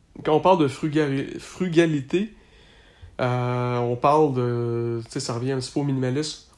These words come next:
On parle de, de consommer moins, on parle de consommer, euh, mieux.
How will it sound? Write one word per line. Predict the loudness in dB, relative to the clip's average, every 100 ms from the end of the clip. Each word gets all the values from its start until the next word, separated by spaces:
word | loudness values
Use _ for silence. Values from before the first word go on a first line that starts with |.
| -8
On |
parle | -2 0
de, | 2 2
de | 0
consommer | 0 -2 0 -2 0
moins, | 0 0 2 2 0 -4 _ _ _ -8
on | -6 -2
parle | 0 0
de |
consommer, | 0 -2 0 0 0 -2 -4 -10 -10
euh, | -4 -2
mieux. | 0 0 0